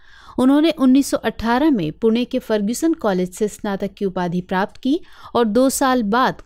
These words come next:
कानून विषय में डिग्री प्राप्त की। कानून की डिग्री प्राप्त करने के तुरंत बाद वह भारतीय राष्ट्रीय कांग्रेस में शामिल हो गए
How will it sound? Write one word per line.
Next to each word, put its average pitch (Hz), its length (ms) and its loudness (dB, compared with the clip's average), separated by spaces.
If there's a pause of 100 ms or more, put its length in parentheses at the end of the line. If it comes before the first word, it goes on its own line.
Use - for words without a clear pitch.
कानून 220 340 2
विषय 202 280 -2
में 185 200 -2
डिग्री 190 300 0
प्राप्त 151 360 -6
की। 160 180 -2 (640)
कानून 262 340 2
की 330 120 2
डिग्री 277 240 2
प्राप्त 262 340 -2
करने 269 240 0
के 269 120 -4
तुरंत 269 380 0
बाद 269 280 0
वह 277 180 2
भारतीय 226 480 0
राष्ट्रीय 214 420 0
कांग्रेस 196 480 -2
में 185 80 -2
शामिल 208 400 0
हो 247 140 0
गए 294 280 2